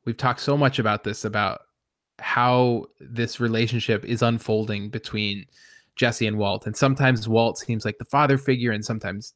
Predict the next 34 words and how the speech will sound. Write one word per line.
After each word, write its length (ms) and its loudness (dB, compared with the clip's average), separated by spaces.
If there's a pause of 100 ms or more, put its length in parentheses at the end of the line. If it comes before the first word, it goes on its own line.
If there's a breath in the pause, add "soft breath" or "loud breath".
(160)
even 240 -4
Jesse 340 2
seems 260 0
like 180 0
the 60 -2
father 300 4
figure, 300 -2
and 120 -10
Walt 240 0
seems 220 0
like 140 0
the 80 -2
child. 500 0 (540 loud breath)
But 100 4
I 60 4
think 200 0
here 240 6
is 100 2
just 180 -4
another 300 2
example 460 -4
of 180 -6 (100)
Walt's 580 -4
manipulation 920 -6
towards 280 -2
Jesse. 340 -4
I 40 -8
mean, 140 -10
he 100 -4
tries 380 -2
so 160 -2
many 140 2
different 320 -4
tactics 680 -6